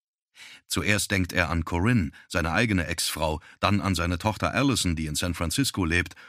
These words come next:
und schließlich an Holly. Du lieber Himmel, wenn Holly etwas zugestoßen ist. "Worum geht's dann, Pete?"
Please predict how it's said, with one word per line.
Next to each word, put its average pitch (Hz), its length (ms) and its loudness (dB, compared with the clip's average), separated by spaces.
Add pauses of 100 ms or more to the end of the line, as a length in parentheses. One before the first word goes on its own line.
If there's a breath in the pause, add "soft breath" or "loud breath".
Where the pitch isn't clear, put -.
und 82 140 -2
schließlich 104 480 2
an 92 180 0
Holly. 90 360 0 (920 loud breath)
Du 69 100 -6
lieber 85 260 -2
Himmel, 87 280 0
wenn 71 220 -4
Holly 104 240 2
etwas - 320 -4
zugestoßen 87 600 -2
ist. 80 240 -6 (1400 loud breath)
"Worum 113 300 4
geht's 110 220 4
dann, 123 260 6
Pete?" - 320 -4